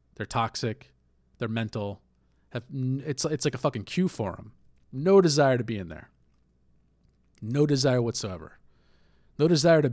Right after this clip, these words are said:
to hang out with somebody like that. So I think it's important that we start focusing on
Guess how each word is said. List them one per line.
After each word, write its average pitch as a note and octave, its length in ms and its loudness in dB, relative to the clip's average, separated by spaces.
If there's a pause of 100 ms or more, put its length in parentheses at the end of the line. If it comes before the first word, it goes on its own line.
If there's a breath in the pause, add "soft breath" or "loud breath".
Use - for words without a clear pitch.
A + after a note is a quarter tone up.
(160)
to A#2 140 -2
hang C3 260 -2
out D#3 140 -6
with C#3 100 -6
somebody F#2+ 240 -6
like D#2+ 220 -12
that. - 280 -18 (1200)
So - 360 0 (680)
I - 80 -4
think G3+ 180 2
it's D#3+ 140 0
important D3 400 0
that B2 160 -4
we B2+ 220 0
start - 320 -2
focusing A#2+ 640 -2 (100)
on G2+ 400 -10